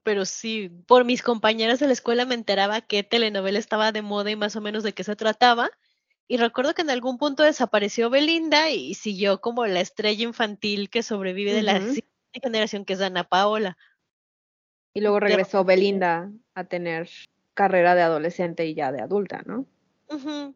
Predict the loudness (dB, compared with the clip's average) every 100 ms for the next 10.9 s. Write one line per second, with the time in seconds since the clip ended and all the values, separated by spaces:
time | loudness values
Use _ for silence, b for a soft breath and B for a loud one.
0 | -12 -4 0 0 0 -4 -2 -4 -4 -4
1 | -8 -8 -10 -16 -20 -20 _ -4 0 0
2 | 0 -2 -6 -12 B B B 6 6 6
3 | 6 6 6 6 6 6 2 _ _ _
4 | _ _ _ _ 2 2 2 2 4 4
5 | 4 2 2 2 4 6 6 4 0 -2
6 | -2 -6 _ _ _ _ _ _ 2 6
7 | 8 6 4 4 2 2 0 0 -4 -4
8 | 0 0 -2 -8 _ _ _ _ _ _
9 | -2 2 6 6 8 6 6 2 4 4
10 | 2 2 0 -2 -4 -4 -2 -2